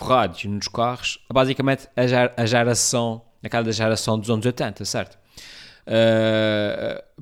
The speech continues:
porque o pessoal daí para a frente, tal como eu, que já sou da geração dos anos noventa e tal, pá, já começa a ouvir música, <clears throat> como eu estava a dizer, eh, no, no telemóvel, uma coisa assim. E o pessoal ainda mais novo já ouve mesmo, é Spotify e, e,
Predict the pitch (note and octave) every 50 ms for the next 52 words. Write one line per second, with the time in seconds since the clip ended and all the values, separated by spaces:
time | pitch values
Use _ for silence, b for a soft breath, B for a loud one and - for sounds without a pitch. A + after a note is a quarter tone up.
0 | B2+ A#2 - - - A#2+ G#2 - - - - B2 A2+ A2+ A2+ G#2+ G2 G2+ A#2+ A#2+
1 | A#2+ A#2 - A#2 G#2+ F#2+ - A#2 A2+ A2+ A#2 B2+ B2+ - - - - - - -
2 | - A2+ G#2+ A2 - - A2+ A2+ A#2 B2+ A#2+ G#2 - G#2+ F#2+ - - G2+ G2 G2
3 | F#2+ G#2 G2 G2+ - - A2 G#2 G2+ G#2 G#2+ G#2 G2+ F#2+ G#2 G#2+ G2+ A2 G#2+ F#2+
4 | G#2+ G2 - A#2+ B2 B2+ b b b b b b _ - A#2 G#2 F#2+ G#2 F#2+ -
5 | G2+ G2+ F#2+ - G#2+ G#2+ G2 G#2 A2 A2 A2+ A2+ A2+ G#2+ A2 G#2 - A#2 A2+ A2
6 | G#2+ G#2 b b b b b b b b _ _ _ _ _ _ _ _ _ _
7 | _ _ _ - - A#2+ B2 A2+ - - A2 G2 G#2+ G#2+ G#2+ G#2+ A2 G#2+ A2 A2+
8 | A2+ G#2+ - G#2 G2+ F#2 - - A2 A2 G#2+ G#2 F#2+ G#2 G#2 G2+ G2+ F#2+ - G2+
9 | G2 G2 A2+ D3+ E3+ F3 F3 E3+ C3+ A#2+ A2 A2 A#2+ A#2+ A#2+ A#2 - D#3+ F3+ F#3+
10 | b b b b b b _ _ _ _ _ _ _ _ _ _ _ _ _ _
11 | - - C3 A2 - - G#2 G#2+ G#2+ G#2+ G#2+ G#2+ G#2+ - C#3 D3+ D#3+ B2 - F#2+
12 | F#2 F#2+ G2+ G2 F#2+ F#2+ A2 A2+ G#2 G#2 F2+ - - - G#2 - - F#2 - -
13 | A#2 A#2+ A#2+ A#2 A2+ G#2+ G#2 G2+ G2 F#2 F2 B B B B B B - F2+ E2+
14 | F2 D#2+ F2+ F#2 F2 D#2+ D#2+